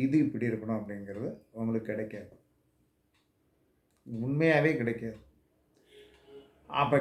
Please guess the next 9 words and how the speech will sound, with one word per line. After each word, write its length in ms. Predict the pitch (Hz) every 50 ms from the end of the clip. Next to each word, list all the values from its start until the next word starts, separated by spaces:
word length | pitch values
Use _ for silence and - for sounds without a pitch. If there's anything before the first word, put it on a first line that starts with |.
| 135 -
கிடைச்சதை 560 | 147 147 180 180 180 185 - 233 226 202 196 175
வச்சு 300 | 165 151 135 - - 185
வந்து 220 | 170 165 160 170 180
வாழ்ந்துக்கிடணும். 920 | 147 139 135 139 151 151 143 - - 123 120 113 110 110 110 113 131 156 180 220 - _ _ _ _ _ _ _ -
என்னைக்கு 380 | - 123 120 127 139 156 156 180 -
தாலி 280 | - 139 131 139 151 151
கட்டினீங்களோ 640 | 139 139 117 117 120 127 123 120 113 110 107 110 110 110 107 107 107 - _ _ _ _ _ _ _ - 113
அன்னையிலிருந்து 720 | 117 131 147 165 185 185 180 165 156 156 156 160 165 165
என்ன 100 | 143 143